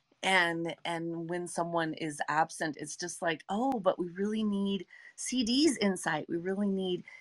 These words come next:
his thoughts on this." And, and so it's almost like I wanna, uh, revamp some old topics and say, "Oh, we wanna talk about this. We wanna get your input." So we may, we may even pull that out again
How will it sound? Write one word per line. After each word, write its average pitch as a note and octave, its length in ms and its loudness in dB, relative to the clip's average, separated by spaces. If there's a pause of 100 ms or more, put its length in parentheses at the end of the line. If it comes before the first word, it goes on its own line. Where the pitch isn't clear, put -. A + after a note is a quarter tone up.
(180)
his D4 320 10
thoughts - 380 6
on D#3+ 200 0
this." D3+ 380 -2
And, D3 300 0 (520)
and F3 260 4
so F#3 220 6
it's F#3 140 0
almost F#3 340 4
like E3 160 0
I E3 80 2
wanna, D#3+ 380 2 (160)
uh, D#3+ 100 0
revamp D#3+ 680 0
some D#3+ 300 -4
old E3+ 260 -2
topics - 580 2
and E3 140 -10
say, G3 260 -4
"Oh, D#4 260 2
we C4 140 0
wanna C4+ 240 2
talk D4+ 320 -6
about G#3+ 240 -2
this. E3+ 220 -2
We F#3 100 -12
wanna G3+ 200 -6
get G3 260 -6
your E3+ 180 -2
input." F#3 380 -4 (400)
So - 180 8
we C4+ 180 4
may, G3 320 2
we G#3+ 160 -4
may G3 200 -2
even E3 400 -4
pull E3 180 -2
that D3+ 200 6
out D3 200 4
again C#3 380 -2